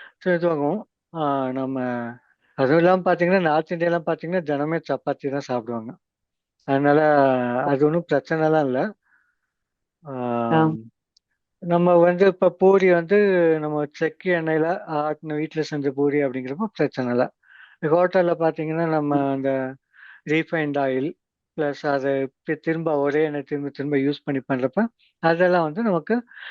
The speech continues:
Speaker 1: எப்பயாச்சும் ஒரு வாட்டி சாப்பிட்றப்ப பிரச்சனை இல்ல. அது அடிக்கடி சாப்பிட்றப்ப கொஞ்சம் பிரச்சனை தான்.
Speaker 2: ஆ, ஓகே. நான் எப்பவாச்சும் தான் சாப்பிடுறது.
Speaker 1: ம்.
Speaker 2: ஆனா,
Speaker 1: அது
Speaker 2: அந்த
Speaker 1: ஒண்ணும்
Speaker 2: பூரி
Speaker 1: பிரச்சனை இல்ல.
Speaker 2: சாப்பிட்டதுனால இது வந்து எதிர்கலிச்சுட்டு தான் இருக்கும். ஆ, உடனே டைஜஷன் ஆகாது.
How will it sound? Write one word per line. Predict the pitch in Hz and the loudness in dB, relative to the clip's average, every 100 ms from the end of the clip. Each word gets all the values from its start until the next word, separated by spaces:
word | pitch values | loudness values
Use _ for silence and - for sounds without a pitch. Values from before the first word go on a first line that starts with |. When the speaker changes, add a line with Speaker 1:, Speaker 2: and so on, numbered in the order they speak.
| - | -6
Speaker 1:
எப்பயாச்சும் | 143 - 208 220 | -6 0 0 4
ஒரு | 214 180 | 4 4
வாட்டி | 180 185 | 0 -4
சாப்பிட்றப்ப | 170 147 139 143 | -4 -4 -4 -6
பிரச்சனை | 160 143 131 139 120 | -6 -4 -2 -2 -2
இல்ல. | - - | -4 -2
அது | 143 135 | 0 2
அடிக்கடி | 135 - 170 | 0 -2 -4
சாப்பிட்றப்ப | - 139 120 - 233 - | -2 -4 -4 -6 -6 -6
கொஞ்சம் | 139 110 | -8 -6
பிரச்சனை | 117 - 113 110 | -10 -8 -10 -8
தான். | 175 _ _ _ _ _ _ _ _ _ _ _ _ _ _ - 156 | -10 _ _ _ _ _ _ _ _ _ _ _ _ _ _ -6 0
Speaker 2:
ஆ, | 151 156 | 2 2
ஓகே. | 156 160 160 | 2 2 2
நான் | 175 190 208 | 2 2 0
எப்பவாச்சும் | 175 190 202 202 | 2 2 2 0
தான் | 208 208 208 190 170 | 0 0 -2 -4 -4
சாப்பிடுறது. | 160 160 170 170 156 170 - _ _ _ | -6 -6 -2 -2 0 0 -2 _ _ _
Speaker 1:
ம். | 131 117 | -10 -4
Speaker 2:
ஆனா, | 160 196 | -2 0
Speaker 1:
அது | 202 202 | 2 2
Speaker 2:
அந்த | 208 | 4
Speaker 1:
ஒண்ணும் | 165 | 2
Speaker 2:
பூரி | 202 208 | 2 2
Speaker 1:
பிரச்சனை | 190 - 185 | 0 -4 -4
இல்ல. | 185 | -4
Speaker 2:
சாப்பிட்டதுனால | 180 _ _ _ _ _ _ _ | -4 _ _ _ _ _ _ _
இது | 196 180 | -4 -2
வந்து | 180 190 185 170 147 143 | 0 0 0 0 0 0
எதிர்கலிச்சுட்டு | 170 180 190 190 170 175 | -2 -4 -4 -6 -4 -4
தான் | 170 | -4
இருக்கும். | 151 294 285 _ 160 | -6 -8 -18 _ -8
ஆ, | 156 151 151 | -6 -4 0
உடனே | 147 165 185 | 0 0 0
டைஜஷன் | 160 160 175 170 170 | 0 0 -2 -6 -6
ஆகாது. | 147 143 - | -4 -4 -6